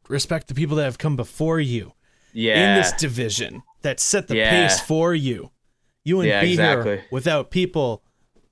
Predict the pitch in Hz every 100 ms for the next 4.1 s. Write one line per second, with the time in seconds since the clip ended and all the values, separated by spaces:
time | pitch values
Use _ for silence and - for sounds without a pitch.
0 | _ _ 120 127 110 147 156 143 87 -
1 | _ 127 139 135 - 139 127 117 - 175
2 | 101 135 - 156 147 123 104 104 - 151
3 | 151 143 - 110 151 143 139 107 - -
4 | -